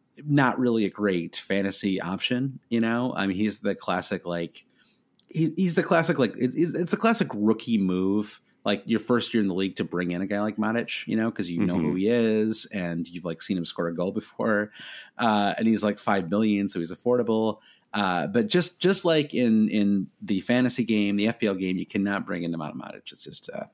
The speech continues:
Speaker 1: it's a fool's errand.
Speaker 2: Don't do it.
Speaker 1: Uh, and then, uh, one of the midfielder I wanna mention was, uh, Lazio's, uh, Sergei, uh, Milinkovic-Savic,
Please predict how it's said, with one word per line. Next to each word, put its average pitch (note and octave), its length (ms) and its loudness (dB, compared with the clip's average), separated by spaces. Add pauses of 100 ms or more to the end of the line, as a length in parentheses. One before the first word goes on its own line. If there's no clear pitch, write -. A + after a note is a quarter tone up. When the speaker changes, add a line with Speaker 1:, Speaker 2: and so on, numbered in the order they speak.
(160)
Speaker 1:
it's - 160 -16
a E2+ 40 -12
fool's A2+ 360 0
errand. D2+ 320 -6 (440)
Speaker 2:
Don't F2 220 4
do D#2 160 4
it. - 180 -4 (960)
Speaker 1:
Uh, A#2 200 4
and A2+ 80 2
then, C3 220 4
uh, B2 80 4
one D3+ 160 4
of D#3+ 80 4
the C#3 60 6
midfielder C3 260 2
I B2 60 4
wanna A#2 160 4
mention A2 360 2
was, G2 280 0
uh, F#2 100 2
Lazio's, F#2+ 760 0
uh, F2 140 -2
Sergei, G2 800 0 (420)
uh, F2+ 300 0
Milinkovic-Savic, A#2 1500 0